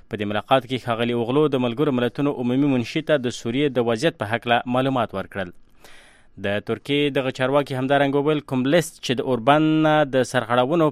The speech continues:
په هکله ورته ورکړل شوی دی، ښیي چې ټولې سرغړونې د حکومت طرفدارانو ځواکونه کړي دي. په سوریه کې اوربند د ترکیې او روسیې په منځګړتوب شوی او همدغه دوه هیوادونه یې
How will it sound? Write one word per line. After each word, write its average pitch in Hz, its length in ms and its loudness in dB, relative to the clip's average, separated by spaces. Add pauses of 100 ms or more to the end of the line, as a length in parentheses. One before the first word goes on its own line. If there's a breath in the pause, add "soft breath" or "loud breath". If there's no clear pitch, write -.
په 120 180 2 (100)
هکله 143 380 0
ورته 127 240 2 (100)
ورکړل 113 320 -2
شوی 175 240 4
دی، 185 60 4 (560 loud breath)
ښیي 180 320 0
چې 156 240 0
ټولې 175 260 2
سرغړونې 131 640 2
د 120 120 -2
حکومت 127 440 0 (140)
طرفدارانو 123 680 2 (380)
ځواکونه 117 420 0
کړي 98 220 -6
دي. 98 80 -6 (100)
په 107 140 -8
سوریه 113 200 -4
کې - 160 -14
اوربند 131 340 2 (680 loud breath)
د - 20 0 (160)
ترکیې 131 320 0 (140)
او 131 60 6 (120)
روسیې 135 320 -2
په 120 120 -4
منځګړتوب 117 520 -2
شوی 170 240 0 (120)
او 151 60 6 (200)
همدغه 139 340 2
دوه 147 220 0
هیوادونه 113 500 -2
یې 113 100 0